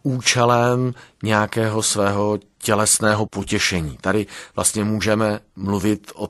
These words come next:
tom hříchu smyslnosti. A ono to může být i v jiných oblastech, a pokud to promítneme do té oblasti lidské sexuality,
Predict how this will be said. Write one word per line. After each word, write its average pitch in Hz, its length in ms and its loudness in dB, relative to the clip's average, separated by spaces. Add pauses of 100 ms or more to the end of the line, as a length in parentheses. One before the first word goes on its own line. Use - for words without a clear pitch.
(140)
tom 104 200 0
hříchu 101 600 -4 (380)
smyslnosti. 107 840 0 (420)
A 110 60 4
ono 127 140 4
to 127 120 0
může 123 260 0
být 123 220 -2
i 127 80 -4
v 90 60 -6
jiných 110 460 -2
oblastech, 113 680 0 (260)
a 135 80 -10
pokud - 240 -8
to 117 120 -2
promítneme 110 580 -2
do 110 80 -2
té 113 200 0
oblasti 104 420 -2
lidské 110 300 -2
sexuality, 120 760 0